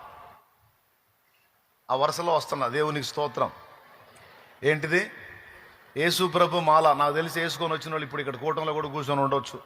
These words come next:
ఎందుకంటే వాళ్ళకి నా మీద అభిమానం.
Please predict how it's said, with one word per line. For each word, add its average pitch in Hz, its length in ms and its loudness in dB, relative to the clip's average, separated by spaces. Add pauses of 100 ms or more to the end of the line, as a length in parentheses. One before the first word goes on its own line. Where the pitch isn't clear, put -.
(880)
ఎందుకంటే 143 340 -2
వాళ్ళకి 139 280 4
నా 131 200 2
మీద 131 200 -2
అభిమానం. 123 360 2